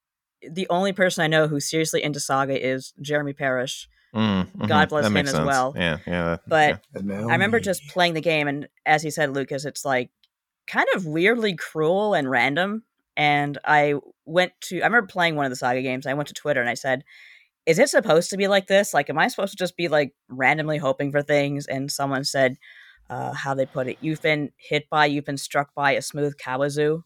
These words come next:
Speaker 1: And
Speaker 2: <laughs>
Speaker 1: yeah, that's about it.
Speaker 3: The, the nicest old man that secretly wants you to suffer.
Speaker 1: Oh, y-, yeah, oh, exactly. Like, he's one of those anime
Speaker 3: He's so
Speaker 1: tropes with a
Speaker 3: sweet.
Speaker 1: smiling, gentle old man who smiles the whole time while he whips you.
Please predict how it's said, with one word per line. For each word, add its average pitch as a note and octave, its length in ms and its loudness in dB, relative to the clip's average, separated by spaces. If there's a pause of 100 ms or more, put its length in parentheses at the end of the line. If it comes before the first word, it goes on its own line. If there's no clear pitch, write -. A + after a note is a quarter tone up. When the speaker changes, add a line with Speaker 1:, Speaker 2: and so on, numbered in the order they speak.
(440)
Speaker 1:
And F#3 560 2 (480)
Speaker 2:
<laughs> - 460 -12
Speaker 1:
yeah, D3 320 4 (440)
that's D#3+ 180 -4
about D3 260 4
it. C#3+ 160 4
Speaker 3:
The, F#2+ 140 -6 (180)
the B2 60 -2
nicest C#3 540 2
old B2+ 200 4
man G#2 340 -2
that F#2 140 -10
secretly - 440 -6
wants G2 280 -4
you G2+ 60 -6
to G2 80 -6
suffer. - 480 -8 (140)
Speaker 1:
Oh, C#4 180 2
y-, E3 140 -2 (240)
yeah, D#3 220 -2
oh, F3+ 60 6
exactly. D#3 680 0
Like, A#2+ 280 -2 (340)
he's D#3+ 180 -4
one F3+ 140 2
of F#3 40 4
those E3+ 240 0 (160)
anime D#3 240 2
Speaker 3:
He's E3 200 2
so E3+ 80 2
Speaker 1:
tropes - 180 0
with A#2+ 100 -2
a A2+ 40 -2
Speaker 3:
sweet. - 80 -6
Speaker 1:
smiling, D3 540 0 (380)
gentle D#3+ 380 4
old D#3 240 6
man D3 240 6
who D3+ 100 0
smiles C#3 440 2
the D#3 80 -4
whole C#3+ 120 4
time C3+ 280 0
while C#3 100 4
he C3 80 2
whips C#3 300 -4
you. D3+ 240 0